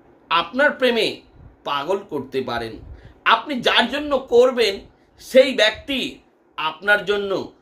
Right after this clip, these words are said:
সম্পূর্ণ উন্মাদ হয়ে যাবে,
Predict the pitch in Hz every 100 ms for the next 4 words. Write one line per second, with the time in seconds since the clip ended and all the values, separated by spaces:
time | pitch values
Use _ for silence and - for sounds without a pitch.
0 | _ - - 285 285 - 311 302 277 -
1 | 220 208 202 220 277 196 185 151 143 131
2 | 127 -